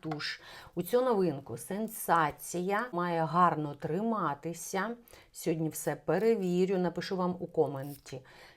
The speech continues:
чи сподобалась вона мені, як вона тримається цілий день. У мене вечором ще сьогодні тренування, танці. Дівчата,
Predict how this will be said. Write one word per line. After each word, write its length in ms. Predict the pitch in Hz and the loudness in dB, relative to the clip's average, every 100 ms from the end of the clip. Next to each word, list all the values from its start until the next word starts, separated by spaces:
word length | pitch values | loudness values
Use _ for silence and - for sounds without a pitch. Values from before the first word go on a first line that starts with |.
| - | -4
чи 140 | 185 | -2
сподобалась 640 | 175 - 156 175 170 151 151 | 0 0 2 4 4 2 -2
вона 200 | 151 147 | -4 -2
мені, 340 | 151 196 185 | -2 -2 0
як 200 | 151 160 | -2 -2
вона 180 | 156 143 | -6 -6
тримається 560 | 143 151 165 190 180 | -6 -4 -4 -4 -8
цілий 320 | 131 165 160 156 | -12 -6 -2 -2
день. 260 | 139 135 | -4 -6
У 40 | 143 | -4
мене 240 | 165 165 | -2 0
вечором 420 | 151 147 131 127 | 0 -2 -8 -8
ще 180 | 127 135 | -8 -10
сьогодні 400 | - 131 127 127 - - - _ | -6 -6 -4 -8 -12 -20 -20 _
тренування, 880 | 156 160 160 151 160 202 233 185 131 - | 2 4 2 2 4 4 4 2 -2 0
танці. 680 | 170 196 226 220 - 131 - | 2 2 -2 -6 -8 -8 -4
Дівчата, 520 | 196 - 202 175 139 | -4 4 4 4 0